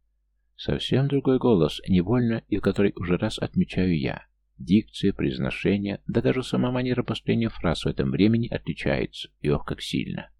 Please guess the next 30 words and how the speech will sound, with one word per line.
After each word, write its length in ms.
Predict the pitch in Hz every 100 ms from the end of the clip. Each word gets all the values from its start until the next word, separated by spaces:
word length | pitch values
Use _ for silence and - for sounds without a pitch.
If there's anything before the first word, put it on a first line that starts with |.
| _ _ _ _ _ _ _
Молодежь 520 | 90 95 107 143 127
здесь, 200 | 117 110
к 100 | -
слову, 240 | 127 127 117
говорит 340 | 117 117 -
не 80 | 110
так, 220 | 131 135
как 180 | - 107
дикторы 400 | 104 - 107 107
по 160 | -
радио 460 | 113 98 73 64 60
и, 180 | - 92
наверное, 400 | 104 113 113 107
Т 220 | - 87
В. 260 | 67 58 - _ _ _ _ _ -
Это 220 | 87 95
какой-то 420 | - 92 101 -
официозный 560 | 92 92 - 95 87 90
канон, 400 | - 82 98 101
несколько 400 | 90 - 98 82
устаревший, 680 | 78 - 76 78 95 - 92
но 100 | 87
все 160 | -
еще 240 | 82 - 73
действующий, 680 | 64 76 - - 87 -
привычный, 600 | 87 107 107 113 - 120 113
наверное, 420 | 110 110 110 110
престарелым 600 | 101 92 - 92 95 90
членам 360 | - 87 90
политбюро 560 | - 76 67 60 64 92